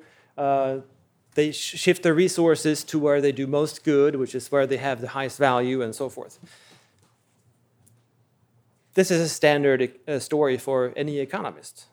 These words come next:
right? This is what we would, would expect. But let's look at something different then. Let's look at what a, what about a regulation, which is what my, my book is about, is different. So far we talked about destruction.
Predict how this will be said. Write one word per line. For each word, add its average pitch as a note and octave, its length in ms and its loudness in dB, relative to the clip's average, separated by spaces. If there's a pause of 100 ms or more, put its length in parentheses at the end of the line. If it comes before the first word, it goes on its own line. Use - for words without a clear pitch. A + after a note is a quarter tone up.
(120)
right? B2 140 -6
This C#3+ 140 0
is C3 60 -10
what C#3+ 140 6
we C#3 100 4
would, C3 380 0
would C3+ 100 2
expect. - 540 -4 (1400)
But C#3+ 160 -6
let's - 360 -6
look G3 200 2
at F#3 100 2
something D3 420 -2
different C3+ 340 -2
then. - 120 -14
Let's F#3 280 -2
look G3 200 6
at D#3 280 0 (420)
what C4+ 140 -4
a, A#3+ 80 2
what F3 300 -2
about A#3+ 140 2
a F#3 60 2
regulation, D#3 680 2 (1300)
which B2+ 100 -10
is A#2+ 100 -10
what C3+ 140 -2
my, B2 220 -2
my C3 180 -6
book D#3+ 220 -4
is B2 100 -4
about, A#2 380 -2 (800)
is D#3+ 140 -4
different. F#3 480 0 (320)
So F#3+ 160 2
far F#3+ 160 6
we D#3 80 2
talked D#3+ 260 0
about C#3+ 200 -2
destruction. C3+ 720 0